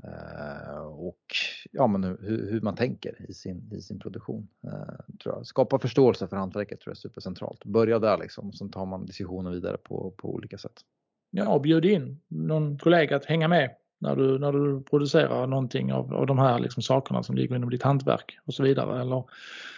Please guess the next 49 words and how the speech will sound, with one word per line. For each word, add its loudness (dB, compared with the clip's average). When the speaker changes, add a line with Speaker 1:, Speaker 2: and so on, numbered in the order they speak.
Speaker 2:
ja, 6
för, 6
försök 4
liksom 2
att, 0
att -2
bjuda 8
in 4
och, 0
och, -2
eh, -4
lite 0
internutbildning 4
också -2
till -4
exempel. -6
Det 4
är 8
ju 8
Speaker 1:
Mm. 8
Speaker 2:
också 6
ett -4
bra 6
knep, -4
kan 0
jag 0
tänka -2
mig. 2
Det -2
vet 2
jag, 2
både 6
du 8
och 8
jag 6
har 2
ju 2
kört 0
internt 2
på 2
arbetsplatser, 0
kört, -2
liksom, -2
internutbildningar 2
i -2
det -2
här 0
med 0
att -4